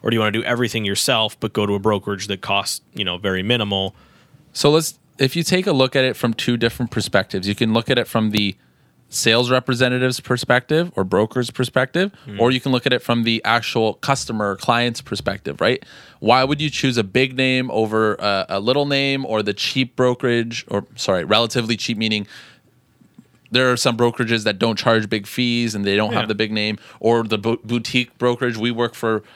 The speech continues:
Speaker 2: uh,
Speaker 1: Fairly
Speaker 2: mo-,
Speaker 1: boutique.
Speaker 2: a boutique
Speaker 1: Yeah.
Speaker 2: brokerage, right? So why choose either one? Well,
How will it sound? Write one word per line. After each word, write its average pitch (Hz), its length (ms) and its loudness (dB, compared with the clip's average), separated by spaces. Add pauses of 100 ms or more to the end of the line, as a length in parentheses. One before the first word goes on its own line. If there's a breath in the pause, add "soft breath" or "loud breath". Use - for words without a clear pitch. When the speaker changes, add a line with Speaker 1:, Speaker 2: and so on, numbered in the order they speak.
(100)
Speaker 2:
uh, 101 180 2
Speaker 1:
Fairly 131 200 0
Speaker 2:
mo-, 113 100 0
Speaker 1:
boutique. 113 240 -2
Speaker 2:
a 107 60 2
boutique 117 480 0
Speaker 1:
Yeah. 127 80 -2
Speaker 2:
brokerage, - 380 -6
right? 143 200 0
So 127 140 0
why 151 220 2
choose 175 380 -4
either 107 280 0
one? 110 260 -2 (320 loud breath)
Well, 127 320 2